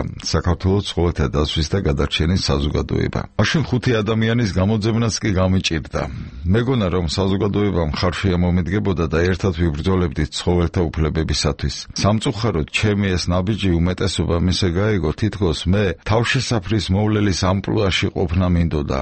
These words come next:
ხალხმა უპატრონო ცხოველები მოგვაყარა, ურთულესი სიტუაცია შეიქმნა. ჩემი პირადი ნივთების გაყიდვას მომიწია,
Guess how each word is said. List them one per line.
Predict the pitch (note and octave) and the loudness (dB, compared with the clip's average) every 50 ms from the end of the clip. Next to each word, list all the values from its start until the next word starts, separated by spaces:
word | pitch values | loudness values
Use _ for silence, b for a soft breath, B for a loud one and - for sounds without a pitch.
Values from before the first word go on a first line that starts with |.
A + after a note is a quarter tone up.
| - - | -6 -6
ხალხმა | - - A2+ C3 - - F2 E2 | -2 -2 -2 -2 0 -2 0 0
უპატრონო | F2+ F#2+ F2 A2+ A#2 A#2 - A2 G2+ F#2+ F#2 | 2 2 2 0 -2 -2 -2 -2 0 0 0
ცხოველები | F2 - - - G2 G2 G#2 G#2 G2+ G2 F2 G#2 | -2 -2 -2 0 0 2 2 2 0 0 0 0
მოგვაყარა, | F#2+ F2+ F#2 F#2 E2+ F#2+ F#2 F2 - C#2+ D2 C#2+ D2+ C#2 - | 2 2 2 2 2 0 0 0 0 -2 -2 0 -2 -4 -2
ურთულესი | - - G2+ A2+ - - - B2 A#2+ A#2 A2+ G2 - - G2+ | 0 0 0 0 0 0 0 0 2 2 0 0 -2 -2 -2
სიტუაცია | - - G2+ - - - G2 F#2 F2+ - - G2+ F2+ F2+ | -2 -2 -4 -4 -2 0 0 0 0 0 0 0 0 0
შეიქმნა. | D#2+ - F#2 E2 E2 D#2+ - - - D2 C2+ A#1 - - | 0 0 0 0 0 0 -2 -2 -2 0 0 -2 -4 -6
ჩემი | - - - G2+ G2 A2 A2 | -6 -2 0 2 2 2 0
პირადი | F#2 - - F2 F#2 F#2+ E2+ - G#2 | 0 -2 -2 -2 0 0 0 0 0
ნივთების | F#2+ F2 F2 F2 D#2+ - - F2 D#2+ F#2 G2 - | 2 2 2 0 0 0 -2 0 0 0 -2 0
გაყიდვას | - - D#2 C#2 - E2+ E2 - F2 F#2+ F2+ - | 0 0 -2 0 -2 -4 -2 0 0 -2 -2 0
მომიწია, | F2+ E2 D#2+ D#2+ E2+ E2 - - D2 C#2+ C#2+ C#2 | 0 0 0 0 0 -2 -2 -2 -2 -2 0 0